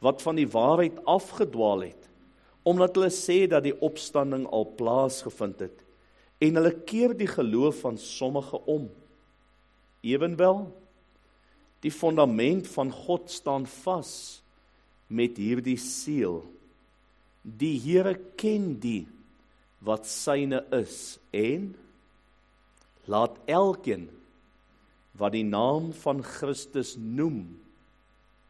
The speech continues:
afstand doen van die ongeregtigheid." Net tot sover uit die wonderlike woord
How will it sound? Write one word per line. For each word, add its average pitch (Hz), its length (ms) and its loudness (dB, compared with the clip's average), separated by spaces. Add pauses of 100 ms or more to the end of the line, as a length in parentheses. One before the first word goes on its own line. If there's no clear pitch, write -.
(260)
afstand 165 720 -4
doen 90 260 -4 (960)
van 107 200 -4
die 101 160 -6
ongeregtigheid." 104 1120 -8 (640)
Net 165 180 -4
tot 151 160 -6
sover 101 600 -2 (680)
uit 107 140 -6
die 101 80 -4
wonderlike 117 500 0
woord 98 320 0